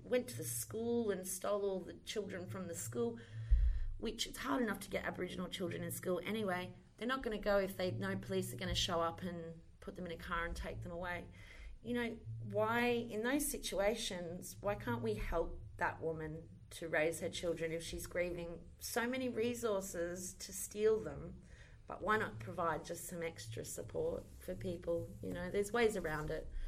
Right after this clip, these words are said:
So, yeah, I definitely, it's not tokenistic for me. I wanna see real change, and I wanna see Indigenous people,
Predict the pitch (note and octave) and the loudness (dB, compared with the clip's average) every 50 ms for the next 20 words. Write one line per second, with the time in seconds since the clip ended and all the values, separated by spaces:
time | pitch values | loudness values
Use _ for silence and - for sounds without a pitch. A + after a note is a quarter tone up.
0 | - - - - - - - - - - G#3+ F#3+ G3 F#3 F3 - - F3+ F#3 F#3+ | -4 -6 -8 -10 -12 -12 -10 -4 2 4 6 6 8 6 6 4 2 0 0 2
1 | - G3+ G3 G3 G3+ G3+ F3+ - F3+ F3+ F#3 F3+ F3+ F3 E3+ F3+ - - - - | 2 2 2 2 0 0 0 2 2 4 4 4 4 2 0 0 -2 -6 -10 -16
2 | - - - - - - G3 F#3+ - A3+ G#3+ A3 - - G3+ F#3 F#3 - F#3+ F#3+ | -18 -20 -20 -8 -4 -4 -2 0 2 0 0 0 0 -2 -2 -2 0 0 -2 -2
3 | F#3 - - G3 - - - F#3 F3+ E3+ F3 E3+ F3 F#3 F3+ - - F#3+ F#3 F3+ | -2 -2 -2 -4 -4 -4 -4 -2 0 0 0 0 0 0 -2 -2 -2 -2 -2 -4
4 | F3+ F3+ F3+ G#3 G#3+ A3 A3 A3 G#3+ - - G#3 F#3+ F#3 F#3 F3+ F3 F3+ - - | -4 -4 -4 0 6 6 6 6 6 4 0 0 2 2 2 0 -2 -4 -4 -4
5 | F#3 F#3+ F#3+ - - - - - - - - - G3+ G3+ G3+ A#3+ A#3+ A3+ A#3 - | -4 -4 -4 -6 -10 -12 -12 -12 -14 -12 -6 -2 0 2 4 6 4 4 4 2
6 | - G#3+ A3+ G#3 G#3 - - G#3 G3+ F#3+ G3+ - A3+ A3+ G#3+ A3+ A#3+ A#3 A3+ A#3 | 2 2 0 0 0 -2 -2 -2 -2 -2 -2 -2 -2 0 2 4 4 4 4 2
7 | - - A3 G#3+ G#3 G#3 - G3 G3 F#3+ G3 G3 | 0 0 0 0 0 2 0 2 2 2 0 -2